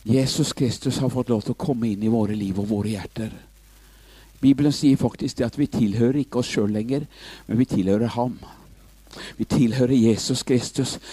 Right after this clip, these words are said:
Vi tilhører Gud. Gud er vår far. Halleluja. Og du og jeg,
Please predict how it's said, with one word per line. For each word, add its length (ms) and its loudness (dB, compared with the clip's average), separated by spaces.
Vi 100 -2
tilhører 400 4
Gud. 360 4
Gud 240 8
er 140 2
vår 180 4
far. 360 2
Halleluja. 540 4
Og 180 2
du 120 6
og 100 8
jeg, 320 0